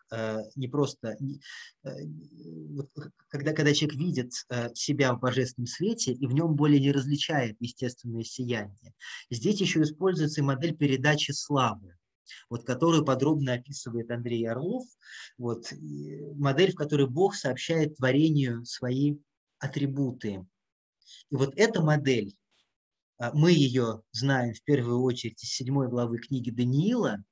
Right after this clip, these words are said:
где говорится о Сыне Человеческом, которому дается вечное царство. Божественный атрибут сообщается Сыну Человеческому. Э,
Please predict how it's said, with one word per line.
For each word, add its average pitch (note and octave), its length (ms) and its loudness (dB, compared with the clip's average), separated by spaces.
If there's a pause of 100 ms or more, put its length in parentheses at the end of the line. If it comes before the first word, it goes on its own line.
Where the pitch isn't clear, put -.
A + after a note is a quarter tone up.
(440)
где C3 200 2
говорится C#3 520 4
о B2 40 -2
Сыне G3 280 -2
Человеческом, C3+ 840 0
которому D3 400 0
дается C#3+ 360 4
вечное D3 520 2
царство. A2 640 -6 (440)
Божественный C#3 640 2
атрибут C3+ 460 -2
сообщается D#3+ 720 0
Сыну C#3 280 0
Человеческому. B2+ 840 -4 (1600)
Э, A#2+ 240 -2